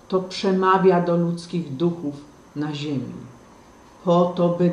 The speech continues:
dać wszystkim równe szanse rozwoju duchowego. Każdy, choć mało świadomy praw Pana Stworzyciela, pozostaje bez zwolnienia od odpowiedzialności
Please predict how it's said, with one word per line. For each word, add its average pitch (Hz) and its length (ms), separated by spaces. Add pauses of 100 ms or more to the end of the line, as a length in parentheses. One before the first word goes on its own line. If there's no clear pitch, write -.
dać 180 400
wszystkim 180 640 (360)
równe 196 640
szanse 170 600 (360)
rozwoju 151 580
duchowego. 131 680 (800)
Każdy, 175 560 (1000)
choć 175 300
mało 196 420
świadomy 185 640
praw 185 640
Pana 190 320
Stworzyciela, 175 1000 (500)
pozostaje 185 800
bez 190 360
zwolnienia 185 840 (420)
od 175 220 (320)
odpowiedzialności 170 1300